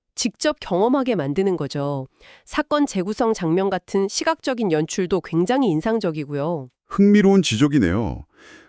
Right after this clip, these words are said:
Speaker 2: 그럼 혹시 일부에서 나오는 반응 중에 "전개가 너무 느리다", "단서가 불친절해서 따라가기 힘들다", 이런 말들은 어쩌면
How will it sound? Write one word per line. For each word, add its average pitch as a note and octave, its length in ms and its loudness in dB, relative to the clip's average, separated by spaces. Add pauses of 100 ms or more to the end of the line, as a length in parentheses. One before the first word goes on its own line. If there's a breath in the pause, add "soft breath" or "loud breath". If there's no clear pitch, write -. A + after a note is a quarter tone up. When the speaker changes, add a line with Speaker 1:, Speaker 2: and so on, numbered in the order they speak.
Speaker 2:
그럼 F3 200 2
혹시 A#2+ 720 0 (440 soft breath)
일부에서 D3 520 4
나오는 C3 380 4
반응 B2 320 4
중에 B2+ 320 2 (340 soft breath)
"전개가 A#2 400 4
너무 B2+ 240 2
느리다", G2 460 0 (340)
"단서가 B2 400 2
불친절해서 D3 680 2
따라가기 F3 440 0
힘들다", D3 500 0 (420 soft breath)
이런 F3 180 4
말들은 C#3 540 2 (300 soft breath)
어쩌면 F3 460 2